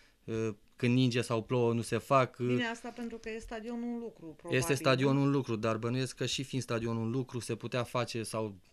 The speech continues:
Speaker 1: amenaja niște terenuri să se facă. Întâmplător am fost prin mari orașe ale țării și ce baze sportive au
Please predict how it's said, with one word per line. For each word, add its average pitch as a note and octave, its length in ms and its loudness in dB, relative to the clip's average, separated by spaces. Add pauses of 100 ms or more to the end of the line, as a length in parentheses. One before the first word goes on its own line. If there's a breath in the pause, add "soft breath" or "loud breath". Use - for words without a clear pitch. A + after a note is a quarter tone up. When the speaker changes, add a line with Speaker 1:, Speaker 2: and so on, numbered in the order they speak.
(140)
Speaker 1:
amenaja A2+ 480 2
niște A2+ 280 0
terenuri A#2 560 0 (1160 loud breath)
să - 160 -6
se A2 120 0
facă. G2+ 280 0
Întâmplător A2 480 0
am A2+ 80 0
fost A#2 180 -4
prin A2 280 0 (100)
mari A2+ 240 2
orașe G2 500 -2 (320 soft breath)
ale G2 280 0
țării A#2+ 480 0 (360 soft breath)
și - 220 -4
ce - 160 0
baze A2 340 2
sportive G2+ 520 -4
au G2 320 -2